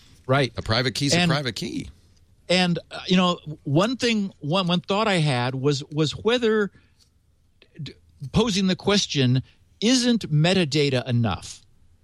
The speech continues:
Speaker 1: That is, we, we've, we've argued that metadata is a big intrusion as it is, even without knowing what the conversation is, knowing what the network of connected people are is a huge intrusion.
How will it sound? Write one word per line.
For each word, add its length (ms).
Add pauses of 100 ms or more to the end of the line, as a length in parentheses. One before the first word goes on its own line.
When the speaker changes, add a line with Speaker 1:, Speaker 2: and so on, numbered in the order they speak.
(100)
Speaker 1:
That 160
is, 320
we, 320
we've, 320
we've 200
argued 600 (240)
that 180 (100)
metadata 840
is 340
a 120
big 340
intrusion 840 (380)
as 200
it 120
is, 480 (260)
even 260
without 360
knowing 360
what 280
the 60
conversation 840
is, 300 (280)
knowing 440
what 160
the 100
network 720
of 220
connected 540
people 520 (400)
are 520 (360)
is 180
a 80
huge 440
intrusion. 680